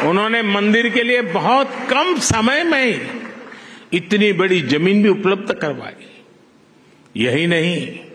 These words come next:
मंदिर से जुड़े एक और विषय का समाधान किया। मैं साल दो हज़ार अठारह में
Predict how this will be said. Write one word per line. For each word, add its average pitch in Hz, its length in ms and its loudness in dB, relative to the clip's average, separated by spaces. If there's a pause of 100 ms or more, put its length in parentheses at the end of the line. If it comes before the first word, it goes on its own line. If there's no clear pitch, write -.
(520)
मंदिर 147 540 4
से 160 220 0
जुड़े 151 420 2
एक 143 340 -2
और 180 340 2
विषय 156 340 0
का 156 160 -2
समाधान 135 600 0
किया। 127 500 -6 (1600)
मैं 139 180 0
साल 151 260 -2
दो 165 200 2
हज़ार 160 280 2
अठारह 202 360 -2
में 110 300 -2